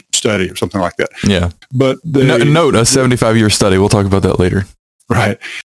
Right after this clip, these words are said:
Speaker 1: Um, and it, uh, it talked about how even science understands,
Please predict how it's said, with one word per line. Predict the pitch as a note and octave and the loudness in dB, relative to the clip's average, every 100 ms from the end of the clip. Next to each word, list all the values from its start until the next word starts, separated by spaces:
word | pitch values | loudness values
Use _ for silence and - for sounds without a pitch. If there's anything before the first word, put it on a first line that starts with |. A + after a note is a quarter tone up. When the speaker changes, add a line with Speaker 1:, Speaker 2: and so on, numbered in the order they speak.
| _ | _
Speaker 1:
Um, | C#3 C3 A2+ - G#3+ _ - - - | -2 0 0 -2 -6 _ -6 -4 0
and | C#3+ C3 B2 A#2+ B2+ | 0 2 2 0 0
it, | C#3+ B2+ - - - _ B2+ | 2 0 -2 -12 -16 _ -4
uh, | |
it | B2+ D3 | -2 -2
talked | - E3+ E3 | -2 -2 0
about | D#3+ C#3 C#3 | 0 0 0
how | A#2 C3 A#2 G2+ - _ - | 0 0 0 -2 -10 _ -2
even | E3 D3 D3 | 0 2 0
science | A#2 - D#3+ D3 A2 - - - _ | 0 0 0 0 0 -2 -6 -6 _
understands, | C#3+ C3+ A#2+ - C#3 C#3 A#2+ F#2+ F#2 F#2 - | 0 2 0 0 0 0 0 -2 -2 -4 -8